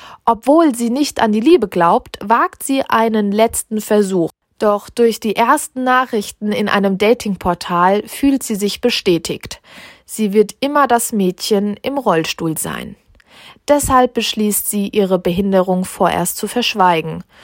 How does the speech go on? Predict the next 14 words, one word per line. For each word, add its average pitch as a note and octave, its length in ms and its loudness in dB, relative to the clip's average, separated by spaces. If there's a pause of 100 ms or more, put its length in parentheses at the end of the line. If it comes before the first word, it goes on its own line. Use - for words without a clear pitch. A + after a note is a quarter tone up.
(300)
Und G3+ 320 0
auf - 240 -2
einmal A3+ 540 2
tauchen A3+ 400 0
gleich A3 340 -2
zwei B3 380 0
Männer F3+ 420 0
auf, G#3 260 2
die G#3+ 180 -8
ihr G3 160 -2
Herz F#3 380 -2
zum C4 160 -6
Rasen F#3+ 400 0
bringen. E3+ 380 -4